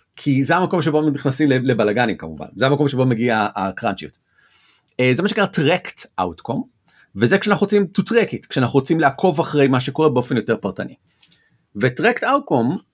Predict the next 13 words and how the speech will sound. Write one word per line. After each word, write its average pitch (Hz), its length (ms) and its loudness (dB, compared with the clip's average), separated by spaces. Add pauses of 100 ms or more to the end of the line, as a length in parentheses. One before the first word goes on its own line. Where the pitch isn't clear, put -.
אמ, 127 360 0 (140)
מגיע 170 840 0 (1600)
בגדול 180 640 0
כבר - 220 0
בשלב 160 380 0
האקשן, - 360 -4 (460)
ו-, 98 240 2 (160)
ואחר 127 300 0
כך 113 120 -4
גם 110 120 -2
ב-consequences - 600 -8
פוטנציאלית. - 560 -6 (880)
אמ, 92 300 2